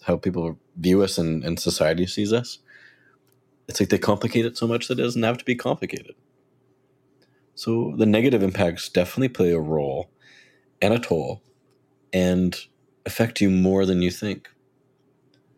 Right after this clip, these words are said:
And to not have friends and family support you, not have anyone support you, can be very isolating and scary and very depressing and very hard to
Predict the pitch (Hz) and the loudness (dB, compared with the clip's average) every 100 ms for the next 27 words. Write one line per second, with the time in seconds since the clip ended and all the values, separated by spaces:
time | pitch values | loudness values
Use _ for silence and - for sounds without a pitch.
0 | _ _ - 104 98 98 95 92 95 98 | _ _ 0 2 4 4 4 4 2 2
1 | 95 90 90 90 87 82 - 78 87 - | 0 2 0 2 0 -2 -2 0 0 -2
2 | 87 - 95 90 87 87 87 92 92 85 | -6 -4 -2 2 2 2 0 0 0 0
3 | - - - - - - 82 90 95 95 | -4 -18 -20 -20 -20 -8 -2 0 0 -2
4 | 95 - 104 104 101 104 - _ _ _ | -4 -4 -2 -2 -2 -4 -14 _ _ _
5 | _ _ - 107 101 95 87 85 87 87 | _ _ 0 4 4 4 2 2 2 2
6 | 82 85 - - 98 - 98 90 90 87 | 0 -4 -10 -2 -2 2 2 2 2 0
7 | 85 80 - 90 - - 82 78 78 78 | -2 -6 -8 -6 -6 -2 0 0 -2 -6
8 | - _ _ _ _ _ _ - 123 120 | -12 _ _ _ _ _ _ -12 -6 -4
9 | 127 - 120 - 67 139 80 90 104 95 | -6 -8 -8 -8 -14 -10 -2 0 0 -2
10 | 95 120 107 82 - 90 85 82 | 0 2 2 -2 -2 -2 0 -4